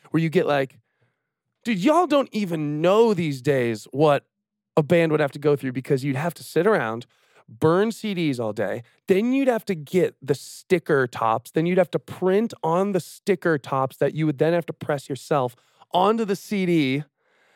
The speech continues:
And then you would have to, like, make a jewel case of some sort, like, like, with the, with a sleeve and all this stuff. And so we did it all ourselves. We never went through a <laughs> company. And we would just sell 'em at shows, whatever, super cheap. But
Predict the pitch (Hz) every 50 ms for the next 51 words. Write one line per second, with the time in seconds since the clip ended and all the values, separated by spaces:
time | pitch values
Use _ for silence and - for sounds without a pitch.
0 | _ _ _ _ _ _ _ 190 196 202 196 196 185 156 220 233 247 240 220 220
1 | 214 196 202 202 196 190 180 - 185 185 165 160 175 185 185 170 143 123 - 156
2 | 196 233 202 - - 151 139 135 - 139 120 - - 139 127 127 123 - - 139
3 | 147 165 170 151 160 151 156 - - _ _ _ _ _ _ _ _ - 120 151
4 | 156 135 143 165 165 147 143 127 - _ _ _ 143 160 160 139 127 120 120 _
5 | _ _ _ _ _ _ _ _ - - - - 208 196 202 202 208 208 185 185
6 | 175 170 175 175 175 175 151 - - - - 147 151 160 - 156 156 - 165 185
7 | 196 214 247 226 175 - - _ - 170 180 196 208 208 202 185 156 - - 104
8 | 95 101 - 127 123 127 135 151 170 180 180 170 175 170 165 156 139 156 151 135
9 | - - 143 143 127 - - 170 151 131 135 139 151 156 - 143 151 - - 175
10 | - _ _ _ _ _ - 190 240 277 254 269 208 - - 170 160 156 147 139
11 | - - - 151 143 143 135 123 127 120 120 120 120 131 127 - - 151 135 135
12 | 123 - - 165 170 170 160 156 - 139 139 139 135 -